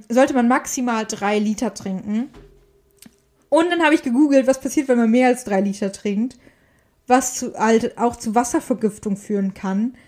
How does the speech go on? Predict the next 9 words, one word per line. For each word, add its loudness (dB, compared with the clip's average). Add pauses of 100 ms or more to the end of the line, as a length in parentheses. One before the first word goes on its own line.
(180)
Denn 4 (540)
das -4
überschüssige 0
Wasser -2
verdünnt -2
das -10
Blut -2 (580)
und 0 (280)
dadurch 2